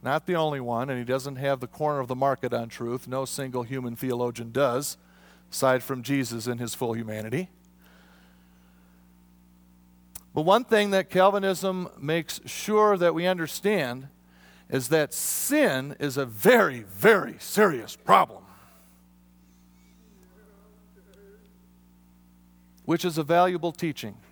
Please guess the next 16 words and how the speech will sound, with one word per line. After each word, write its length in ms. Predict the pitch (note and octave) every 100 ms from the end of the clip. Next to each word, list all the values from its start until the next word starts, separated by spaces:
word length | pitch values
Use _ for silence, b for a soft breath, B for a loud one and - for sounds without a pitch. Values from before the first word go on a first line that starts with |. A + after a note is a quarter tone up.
| _
and 120 | - A#2+
we 80 | C3
need 200 | D#3 D#3+
to 120 | D3
know 240 | D3+ A#2+
because 360 | A2+ A#2 C#3 B2
it 180 | C3+ C#3+
is. 600 | C#3+ B2+ F#2+ - - - _ _ _ _ _ _ B B B B B B B B
One 280 | D3 C4 A#3
danger 480 | A3 B3 G#3 D3+ D3+
of 120 | C#3+
looking 400 | D3+ F3+ E3 D3 -
only 380 | F#3+ B3 A3+
through 240 | D#3 D#3 C#3
that 220 | C3 B2
window 500 | B2+ B2 A2+ A2+ B2+